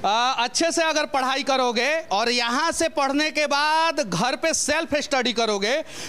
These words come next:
तो result hundred percent होगा। दो हज़ार ग्यारह से अभी तक कितने बच्चों को आईआईटी में आपने भेजा है?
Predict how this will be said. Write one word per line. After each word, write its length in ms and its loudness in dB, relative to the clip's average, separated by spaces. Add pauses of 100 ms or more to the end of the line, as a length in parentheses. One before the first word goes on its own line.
(120)
तो 280 2
result 440 0
hundred 380 0
percent 420 -2
होगा। 180 -2
दो 100 2
हज़ार 200 2
ग्यारह 360 0
से 140 0
अभी 220 0
तक 180 -2
कितने 320 -2
बच्चों 300 0
को 100 0
आईआईटी 380 0
में 120 2
आपने 260 -2
भेजा 260 0
है? 180 -6